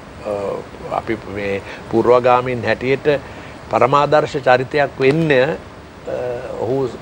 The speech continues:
දැන් ඉස්සර හිටපු සම්භාවනය අපි හැමතිස්සෙම කතා කරන්නේ අර පැරණි හිටපු සම්භාවනීය ගත්කතුවරු, පුවත්පත්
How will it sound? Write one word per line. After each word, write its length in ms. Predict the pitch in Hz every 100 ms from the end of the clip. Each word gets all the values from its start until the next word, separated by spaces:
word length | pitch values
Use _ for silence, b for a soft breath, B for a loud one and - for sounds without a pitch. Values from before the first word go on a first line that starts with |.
| 113
දැන් 160 | 107
ඉස්සර 320 | 98 95 - 110
හිටපු 260 | 104 107
සම්භාවනය 420 | 98 104 104 107
අපි 140 | 120 98
හැමතිස්සෙම 480 | 104 113 117 127 117
කතා 300 | 107 110 107
කරන්නේ 360 | 120 135 160 B B B -
අර 140 | 110 -
පැරණි 340 | 107 117 143 135
හිටපු 300 | 123 147 143
සම්භාවනීය 920 | 139 127 131 127 139 135 135 143 147
ගත්කතුවරු, 960 | 135 117 - 117 135 139 147 143 143 117
පුවත්පත් 380 | 120 117 123